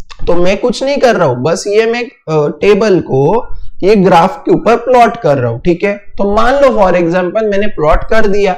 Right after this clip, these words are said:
इतना तो अभी आप समझ सकते हो ना यारो, तीन का चौबीस है, तो देखो ना तीन का चौबीस है ना, बस ऐसे उन्होंने total यानी marginal का ग्रा-, यहाँ पे plot किया हुआ है और कुछ नहीं किया है।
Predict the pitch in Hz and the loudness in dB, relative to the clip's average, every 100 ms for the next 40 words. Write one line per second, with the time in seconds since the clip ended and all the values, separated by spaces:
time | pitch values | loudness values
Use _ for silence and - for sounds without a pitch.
0 | - 160 185 202 214 202 226 220 220 220 | -4 -6 -2 -2 0 2 2 0 -4 -4
1 | 240 226 214 196 175 208 202 185 185 - | -2 -2 -2 0 -2 -2 -2 -2 -4 -6
2 | - - - 214 208 208 208 190 - 190 | -4 -6 -4 -2 -2 0 0 0 0 0
3 | 175 190 - 151 147 - - - 151 165 | 0 -2 -2 0 0 -2 -2 0 2 2
4 | 196 220 175 131 - - 190 190 190 175 | 2 -2 -4 -6 -10 -10 -6 -4 -2 -4
5 | - 147 135 143 151 208 208 175 170 170 | -4 0 0 0 -2 0 2 2 -4 -6
6 | - - 175 247 - - - - 220 240 | -12 -8 -6 -6 -8 -14 -2 2 2 2
7 | 226 226 240 233 233 233 202 185 208 214 | 0 0 0 0 -2 0 0 0 0 0
8 | 226 214 175 170 165 160 240 226 226 - | -2 -2 -2 -2 -4 -4 -4 -2 -2 2
9 | 147 143 233 - 196 180 - 156 131 123 | 0 0 -4 0 0 0 -4 -4 -2 0
10 | 160 - 254 - 226 190 - 139 120 | 0 0 -2 -2 -4 -4 -6 -8 -8